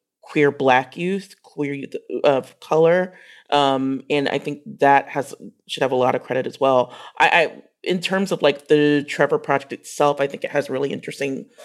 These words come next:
pop culture roots that I think sort of planted a seed, at least when I was growing up,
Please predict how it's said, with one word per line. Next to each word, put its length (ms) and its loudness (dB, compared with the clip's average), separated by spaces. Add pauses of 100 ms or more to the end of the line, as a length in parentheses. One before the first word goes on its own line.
(180)
pop 240 0
culture 360 -10
roots 380 -8
that 220 0
I 80 2
think 300 -6
sort 140 -14
of 100 -4
planted 460 -2
a 40 -4
seed, 580 -8 (260)
at 100 4
least 260 -2
when 140 2
I 180 0
was 160 0
growing 380 0
up, 280 -2